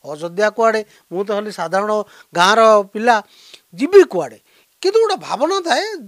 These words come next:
ପ୍ରଭୁଙ୍କ କାମରେ ଯାଉଛି ତ ଯିବି। ଏମିତି ହେଇକିରି ବସ୍ରେ ବସି ଗଲି। କିଛି ବାଟ ଗଲା ପରେ ଗୋଟେ ଛତ୍ର ବଜାର ବୋଲି ଗୋଟେ ବଜାର ପଡ଼ିବ ମାଆଙ୍କର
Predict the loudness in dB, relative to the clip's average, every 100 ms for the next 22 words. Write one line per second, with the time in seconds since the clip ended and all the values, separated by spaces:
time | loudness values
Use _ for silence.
0 | -20 _ _ -4 -2 -2 -4 -4 -4 -2
1 | -2 0 2 0 -2 -4 -4 -8 -8 -12
2 | _ _ _ _ -14 -8 -6 -6 -2 -2
3 | -2 -4 -6 -2 -2 -2 -4 -12 -20 -20
4 | _ _ -10 -4 0 0 0 0 0 0
5 | 0 0 -2 -8 _ -12 -10 -12 -8 -6
6 | -4 -4 -2 -2 -2 -2 -2 -4 -4 -6
7 | -6 -6 -6 -8 -6 -8